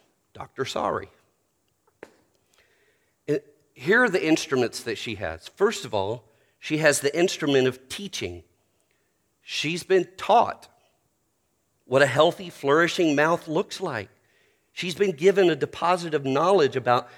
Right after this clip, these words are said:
how the human mouth ought to be and what it ought to do. She has that instrument of teaching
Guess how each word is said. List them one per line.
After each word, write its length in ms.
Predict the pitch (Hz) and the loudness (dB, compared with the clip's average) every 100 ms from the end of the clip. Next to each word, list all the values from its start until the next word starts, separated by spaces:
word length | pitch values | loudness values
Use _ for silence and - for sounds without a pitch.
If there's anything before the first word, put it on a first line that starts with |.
| - | -6
how 180 | 156 170 | 2 2
the 100 | 151 | 2
human 420 | - 180 165 139 | 0 2 4 4
mouth 300 | 147 151 - - - | 6 4 2 -10 0
ought 340 | 156 190 - | 2 2 -2
to 100 | 170 | -10
be 480 | 127 175 226 151 101 | -8 -8 -8 -4 -4
and 120 | 107 | -2
what 140 | 123 | -2
it 140 | 151 - | -2 -4
ought 320 | 131 143 - | -2 -2 -2
to 100 | - | -18
do. 380 | 139 175 240 98 - _ _ _ _ _ _ _ _ _ _ _ _ _ _ _ _ _ | -6 -6 -6 -14 -20 _ _ _ _ _ _ _ _ _ _ _ _ _ _ _ _ _
She 180 | - 127 | -10 -6
has 220 | 117 107 | -6 -6
that 240 | 110 107 - | -6 -6 -6
instrument 480 | 110 - 120 120 | -8 -8 -4 0
of 180 | 131 123 | 0 -2
teaching 440 | - 208 - 101 | -12 -16 -16 -20